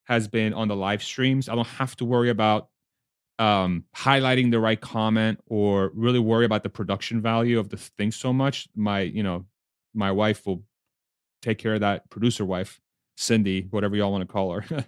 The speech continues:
<laughs> She likes producer wife. Um, she's focused a hundred percent on that, and then I can focus s-, like, super hardcore on the conversation. And that's one thing that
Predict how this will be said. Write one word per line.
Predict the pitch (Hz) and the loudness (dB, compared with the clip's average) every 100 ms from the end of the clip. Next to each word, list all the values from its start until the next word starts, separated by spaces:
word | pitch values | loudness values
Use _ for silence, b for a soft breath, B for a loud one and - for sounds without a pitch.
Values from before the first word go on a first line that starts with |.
| 147 - | -10 -14
<laughs> | - | -16
She | - 147 | -8 0
likes | 131 - | 0 0
producer | 117 127 - | -2 -4 -4
wife. | 113 98 - B B B B B | -8 -8 -12 B B B B B
Um, | 110 117 113 107 104 _ _ _ _ _ _ _ | 4 6 6 2 -2 _ _ _ _ _ _ _
she's | - 160 156 | -2 0 4
focused | 147 131 127 | 4 4 4
a | |
hundred | 127 127 | 2 2
percent | - 107 117 | 0 0 2
on | 107 | 2
that, | 101 | 2
and | 101 | 2
then | 104 - | 0 0
I | 117 120 | 2 2
can | - 113 104 98 | 2 0 2 -2
focus | - 123 113 113 101 - - _ _ | -2 0 2 0 -4 -8 -18 _ _
s-, | - - - _ - | -12 -12 -12 _ -6
like, | 120 104 - | -4 -4 -8
super | - - 170 156 135 | -10 -4 -2 2 2
hardcore | 123 117 - 120 | 2 0 2 2
on | 113 | 2
the | 104 | 0
conversation. | 113 104 92 - 101 104 139 160 - _ _ _ _ _ _ - | -2 -2 -2 -2 -4 0 -2 -2 -6 _ _ _ _ _ _ 0
And | 117 110 95 | 2 2 4
that's | 127 131 - | 2 2 -2
one | 113 120 | 2 2
thing | 120 - 117 110 113 _ _ - | 2 0 2 2 0 _ _ -10
that | 110 107 104 101 | -2 2 2 0